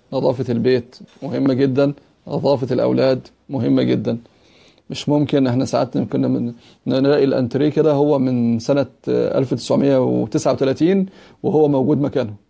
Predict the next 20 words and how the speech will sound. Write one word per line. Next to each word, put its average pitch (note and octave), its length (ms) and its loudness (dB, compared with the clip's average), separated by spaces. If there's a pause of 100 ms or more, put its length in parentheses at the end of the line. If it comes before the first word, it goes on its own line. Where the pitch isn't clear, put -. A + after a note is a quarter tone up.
(600)
ايه C3 100 0
ده؟ A#2 180 -2
هو A#2 200 -6
ما A2+ 60 -4
بيتحركش C3+ 420 -2
ده D3+ 160 2
ولا C3 160 0
ايه؟ C3 140 -2 (420)
هو B2+ 100 2
ده D3 200 4
ما C#3 140 2
جاي D3+ 340 4
يعني C3 260 -2
م-، A#2+ 420 -6
مصبوب D3 400 0
خرسانة D3+ 500 0
مع C3+ 240 0
ال-، B2 400 -4 (500)
مع C3 260 0
البلاط؟ C#3+ 520 0